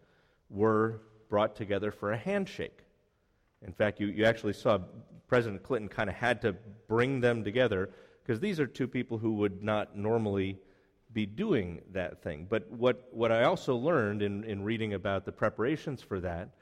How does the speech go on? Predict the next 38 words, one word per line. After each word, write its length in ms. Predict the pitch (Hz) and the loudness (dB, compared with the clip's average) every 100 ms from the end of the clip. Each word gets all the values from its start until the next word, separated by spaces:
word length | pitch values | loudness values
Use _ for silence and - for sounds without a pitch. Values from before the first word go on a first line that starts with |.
| _ _ _ _ | _ _ _ _
was 420 | 113 113 113 107 | 4 6 4 -2
that, 380 | - 107 104 - | -2 0 -2 0
uh, 220 | 101 98 - 127 | 0 0 -4 -8
that 320 | 107 101 - - | -4 -4 -4 -8
because 400 | 101 - 113 - | -4 -2 -2 -2
Arafat 560 | 151 214 190 - 117 - | 0 0 0 2 0 -2
came 240 | - 117 | -6 -6
from 180 | 110 101 | -6 -8
a 60 | 95 | -8
culture 560 | - 135 131 117 104 | -4 -4 -2 -4 -2
where 280 | 98 101 104 | 0 0 2
it 140 | 107 98 | 0 -2
is 140 | 101 | -4
customary 520 | - 131 - 110 104 | -2 -4 -2 -2 0
to 80 | 95 | -2
greet 320 | 92 113 113 | -4 -4 -4
somebody 380 | - 110 95 95 | -4 -4 -2 -4
with 320 | 90 90 - | -4 -8 -10
kisses, 600 | - 277 - 67 - - _ _ _ _ _ _ _ - | -10 -10 -10 -14 -16 -20 _ _ _ _ _ _ _ -4
uh, 220 | 101 90 - | -4 -4 -6
Clinton 320 | - 196 139 | -2 -2 0
had 240 | 143 139 | 2 4
to 80 | 117 | 4
make 280 | 107 135 180 | 2 0 0
sure 260 | - 170 151 | -6 -4 -4
he 220 | - 135 | -4 -4
did 300 | 120 123 120 | 2 2 2
not 320 | 113 101 90 | -2 -2 -2
do 140 | 127 | -2
that 260 | 92 82 - | 0 -4 -6
to 80 | 95 | -6
him, 260 | 107 82 71 | -6 -8 -6
'cause 180 | 101 92 | -6 -2
the 120 | 101 | -2
last 460 | 104 139 180 170 | 0 2 2 0
thing 180 | - 131 | -4 -4
he 100 | 117 | -2
wanted 400 | 110 120 104 85 | 0 2 2 -2